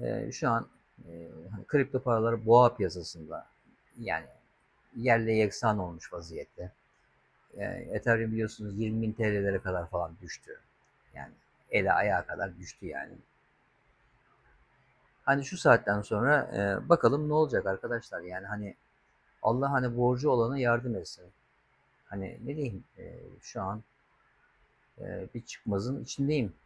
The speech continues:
ben şahsen. Hani, e, pazara falan gittim. Ya arkadaş, yaş ileri olunca, e, bir şeyler yapma şeyleri düşüyor.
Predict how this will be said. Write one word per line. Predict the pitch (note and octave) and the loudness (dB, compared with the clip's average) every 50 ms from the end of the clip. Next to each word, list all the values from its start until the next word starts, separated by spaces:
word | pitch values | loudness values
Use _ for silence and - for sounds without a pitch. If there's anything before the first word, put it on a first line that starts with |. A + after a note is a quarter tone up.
| - | -8
ben | - F#2+ F#2 | -6 -4 -4
şahsen. | F2+ - - G2+ F#2 F2+ - G#2 G#2 G#2+ A2+ - _ - - _ _ _ _ _ _ _ _ _ _ _ _ _ _ _ _ _ _ _ _ _ | -4 -4 -4 -4 -4 -4 -4 -6 -6 -6 -8 -14 _ -20 -20 _ _ _ _ _ _ _ _ _ _ _ _ _ _ _ _ _ _ _ _ _
Hani, | G#2 G#2 A2 G#2+ | -6 -4 -4 -4
e, | G2+ F#2 F2 F2+ F#2+ G2+ G2 G2 G2 | -4 -6 -8 -8 -8 -8 -8 -8 -4
pazara | - B2+ A#2+ B2+ C3+ B2+ B2 | -4 -2 0 2 2 2 0
falan | A#2+ B2+ B2 A#2+ A#2 A#2+ A2 | 0 -2 -2 -2 -2 -2 -4
gittim. | - - _ _ G2+ G2 - _ _ _ _ _ _ _ - - - _ _ _ _ - | -6 -10 _ _ -20 -20 -20 _ _ _ _ _ _ _ -20 -20 -20 _ _ _ _ -4
Ya | G#2 G#2 | -2 0
arkadaş, | G2 E2 F2+ G2 - - B2 C3 B2 G#2+ - - | 2 2 0 0 -2 -4 -4 -2 -4 -4 -2 0
yaş | G#2 A2 G#2+ - - | 2 2 2 0 -6
ileri | - A#2 A#2+ A#2+ A#2 | -2 0 2 2 2
olunca, | A2 - G#2+ A#2+ B2+ C#3 C3 G2+ F#2 F#2 F#2+ G2+ A#2 _ _ _ _ _ _ _ _ _ _ _ _ _ _ _ - | 0 0 -2 -2 -2 -2 -4 -2 -2 -2 -2 -2 -6 _ _ _ _ _ _ _ _ _ _ _ _ _ _ _ -10
e, | F2 F2 E2+ E2 D#2+ D#2 - D#2+ D#2 - D#2+ D#2+ D#2+ - - C#2+ D#2+ F2+ | -8 -8 -6 -8 -8 -10 -12 -14 -14 -14 -14 -16 -16 -18 -18 -18 -12 -10
bir | G#2+ | -10
şeyler | G#2+ - - A#2+ A#2+ C3+ C#3+ | -10 -8 -6 -2 0 0 0
yapma | C3 A2 G2+ G2+ F#2+ - _ _ A2+ B2+ C3+ C3 B2+ - _ _ _ _ _ _ _ _ _ _ _ _ _ _ _ _ _ _ _ _ _ - - - - - | 0 0 0 0 -2 -2 _ _ 0 0 0 0 -2 -12 _ _ _ _ _ _ _ _ _ _ _ _ _ _ _ _ _ _ _ _ _ -20 -20 -20 -18 -16
şeyleri | - - G2+ F2+ F2 G2+ B2 C3 A#2 | -6 -2 -2 0 0 0 -2 -4 -6
düşüyor. | - - - F#2+ E2 D2 | -6 -6 -4 -4 -6 -6